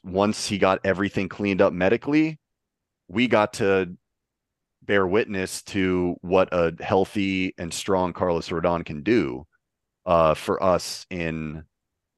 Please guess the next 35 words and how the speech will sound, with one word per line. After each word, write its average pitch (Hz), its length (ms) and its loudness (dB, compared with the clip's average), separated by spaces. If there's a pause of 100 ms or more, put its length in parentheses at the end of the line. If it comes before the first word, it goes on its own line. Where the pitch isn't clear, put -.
(120)
twenty-one, 90 800 0 (680)
and 95 160 -2
then, 90 480 2 (960)
uh, 82 420 2 (800)
does 110 220 4
that 92 180 4
contract 95 640 0
with 85 420 -2 (140)
the 87 140 -6
Giants 87 540 0
after 104 600 0 (1120)
that 90 160 2
has 92 200 2
the 92 120 -2
opt-out. 98 600 2 (300)
You 104 80 -10
know, 90 80 -2
it's - 140 -8
kinda 90 200 2
like 87 220 2
that 87 220 2
type - 200 -2
of 90 60 -4
contract 90 640 0
where 85 160 0
it's - 180 -8
like, 82 340 2
if - 40 -20 (540)
I 92 100 2
go 98 140 4
out 98 100 4
and 90 100 -6
do 95 120 -2
my 92 180 0
thing, 160 480 -2